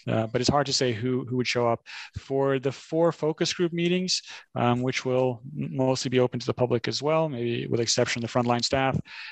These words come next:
there we will be targeting, um, folks who likely are not transit users themselves, but may represent groups of folks that are transit users. So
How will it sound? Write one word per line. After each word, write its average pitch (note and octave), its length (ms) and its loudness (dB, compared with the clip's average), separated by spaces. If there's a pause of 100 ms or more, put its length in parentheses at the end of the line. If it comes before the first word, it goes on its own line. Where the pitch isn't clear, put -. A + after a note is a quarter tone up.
(120)
there F3 480 0
we F3+ 140 0
will D#3+ 280 2
be C#3+ 280 -2 (100)
targeting, D3 800 0
um, B2 300 2
folks - 420 2
who B2+ 400 2 (460)
likely C3+ 560 0
are C#3 100 0
not C#3 220 0
transit D3 340 0
users C#3 360 2
themselves, C#3 600 0 (420)
but B2 320 0
may C3+ 280 0
represent B2+ 880 0
groups B2+ 500 2 (160)
of C3 140 2
folks B2+ 320 0
that A#2+ 80 0
are A#2+ 140 2
transit A2+ 320 -4
users. A2 420 2
So A2+ 240 2